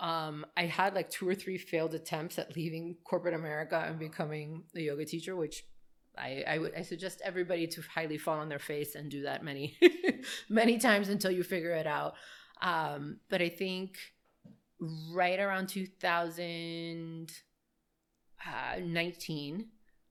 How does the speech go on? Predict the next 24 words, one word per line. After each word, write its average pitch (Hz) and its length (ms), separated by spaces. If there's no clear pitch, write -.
I 151 640
just - 360
was 165 220
working 147 520
in 139 480
a 135 80
very 135 680
pressure 156 480
cooker 147 360
job. 143 360
This 165 200
is 147 240
after 147 340
having 147 460
my 156 160
son. 147 500
Um, 160 720
and 170 400
just 170 520
being 254 220
in 277 80
another 208 340
corporate 185 460
grind, 139 360